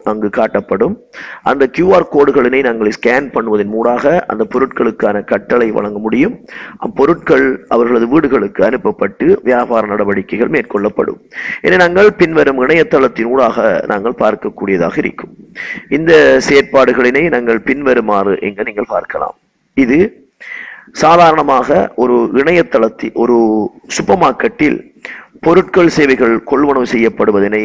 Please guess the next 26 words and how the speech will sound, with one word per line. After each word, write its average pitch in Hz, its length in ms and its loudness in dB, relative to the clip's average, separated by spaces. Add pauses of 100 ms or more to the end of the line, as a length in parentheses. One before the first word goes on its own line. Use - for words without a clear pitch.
(100)
இது 117 320 0
எங்களுக்கு 101 420 -2
காட்டும். 98 360 -4
நாங்கள் 113 280 -2
பொருட்களை, 117 500 0 (580)
அஹ், 117 640 6
தேடிச் 160 340 2
சென்று 123 460 0
அதனை 113 220 0
நாங்கள் 107 340 -2
கொள்வனவு 123 420 0
செய்து 113 420 0
கேஷியரிடம் 120 560 0 (540)
எடுத்துக்கொண்டு 127 540 0
கொடுப்பதன் 110 440 0
ஊடாக 101 360 -2 (460)
அந்த 113 160 0
பொருட்கள் 110 420 -2
கொள்வனவு 110 360 0
செய்யப்படும். 110 420 -2
இங்கு 151 220 4 (380)
ஸ்டோர் - 440 2
ஃப்ரண்ட் 139 280 -2
தயார் 123 260 2
செய்யப்படுகின்றது. 101 760 -2 (500)
பொருட்கள் 135 480 2